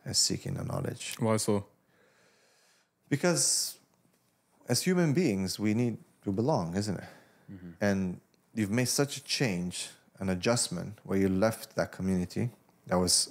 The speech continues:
Speaker 1: um, a source of support, emotional support, and now you have what? What do you have, right? Um,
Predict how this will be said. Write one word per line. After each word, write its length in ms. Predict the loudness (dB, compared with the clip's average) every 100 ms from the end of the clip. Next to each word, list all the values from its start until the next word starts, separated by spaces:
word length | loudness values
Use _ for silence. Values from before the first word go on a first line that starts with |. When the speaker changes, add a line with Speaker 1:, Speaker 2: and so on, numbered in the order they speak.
| -2
Speaker 1:
um, 260 | -2 0 -2
a 40 | -2
source 540 | 0 2 2 2 0
of 340 | -2 -4 -10 -20 _ _ _ _ _ -8
support, 560 | -6 0 2 2 0 -10 _ _ _ _ _ _ _ _ _ -6
emotional 440 | 2 2 2 -2 -2
support, 600 | -2 2 2 2 -2 -20 _ _ _ _ _ _ _ _
and 320 | -2 0 0
now 200 | 2 2
you 160 | 2 2
have 180 | -2 0
what? 240 | 0 -2 -10 _
What 140 | -6 -4
do 60 |
you 80 | -2
have, 200 | -2 -2
right? 240 | -2 -2 -2 _ _ _ _ _ _ _ _ _ _
Um, 540 | -4 -2 -2 -6 -10